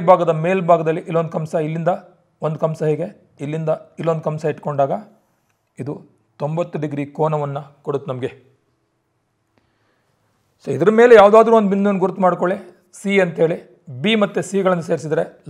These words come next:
ಲಂಬಕೋನ ತ್ರಿಭುಜ ಉಂಟಾಗತ್ತೆ. So ಲಂಬಕೋನ ತ್ರಿಭುಜ ಉಂಟಾಗಿದೆ, ನಮ್ಗೆ ಅದರಲ್ಲಿ locate the ortho center, ಲಂಬ ಕೇಂದ್ರವನ್ನು ಗುರುತಿಸಬೇಕು, ಲಂಬೋನ್ನತಿಗಳನ್ನು ರಚಿಸಬೇಕು. So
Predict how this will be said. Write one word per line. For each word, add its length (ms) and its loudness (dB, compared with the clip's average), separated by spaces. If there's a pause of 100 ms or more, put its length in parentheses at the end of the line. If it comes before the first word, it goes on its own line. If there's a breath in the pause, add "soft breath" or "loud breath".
(100)
ಲಂಬಕೋನ 540 -4 (120)
ತ್ರಿಭುಜ 260 -6 (100)
ಉಂಟಾಗತ್ತೆ. 460 -2 (1700)
So 60 -8 (100)
ಲಂಬಕೋನ 460 0
ತ್ರಿಭುಜ 220 0 (100)
ಉಂಟಾಗಿದೆ, 420 2 (340)
ನಮ್ಗೆ 220 -2
ಅದರಲ್ಲಿ 220 0 (300)
locate 400 -4
the 60 -4 (140)
ortho 240 -2 (120)
center, 300 -4 (720)
ಲಂಬ 240 -2 (160)
ಕೇಂದ್ರವನ್ನು 480 0
ಗುರುತಿಸಬೇಕು, 520 -6 (680)
ಲಂಬೋನ್ನತಿಗಳನ್ನು 880 0
ರಚಿಸಬೇಕು. 440 -10 (1160)
So 100 -2